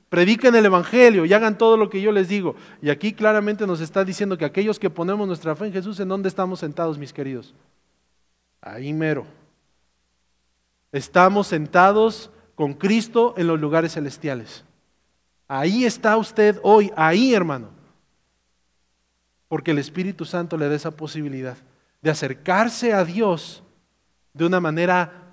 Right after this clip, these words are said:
personal y real. No necesita ningún intermediario, porque usted, mi querido,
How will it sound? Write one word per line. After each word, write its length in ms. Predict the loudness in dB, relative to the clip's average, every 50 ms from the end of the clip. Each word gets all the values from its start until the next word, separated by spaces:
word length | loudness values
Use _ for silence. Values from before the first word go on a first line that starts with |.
| _ _ _ _ _
personal 760 | 2 2 2 0 -6 -10 -10 -10 -8 -8 -8 -6 -6 -4 -4
y 80 | -4
real. 280 | -4 0 0 0 0 0
No 120 | -2 -2
necesita 580 | -2 -4 -4 -6 -8 -8 -6 -8 -6 -2 -2 -2
ningún 300 | -2 -2 -4 -4 -4 -4
intermediario, 760 | -6 -6 -6 -6 -4 -4 -4 -2 2 2 2 2 0 -2 -6 -8 -16 -20 -20 _ _
porque 280 | -2 -2 -2 -2 -4
usted, 400 | -6 -6 -6 0 2 4 4 4
mi 140 | 2 -2 -4
querido, 440 | -2 -2 0 0 0 -2 -4 -6 -10